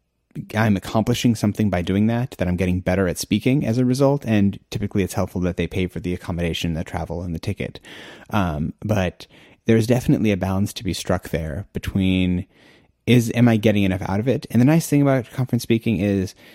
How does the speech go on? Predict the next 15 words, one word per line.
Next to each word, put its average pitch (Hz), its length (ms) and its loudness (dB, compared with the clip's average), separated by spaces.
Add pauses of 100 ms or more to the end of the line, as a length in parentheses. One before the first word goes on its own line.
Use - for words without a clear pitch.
(220)
you 101 100 0
know, - 80 -4
if, - 160 -6
if - 160 -2
you 120 100 8
really 131 180 6
want 107 220 2
to 110 60 0
do 107 180 2
it 156 80 0
and 117 160 -2
pursue - 300 0
it 113 80 2
a 131 40 0
lot, 156 380 -2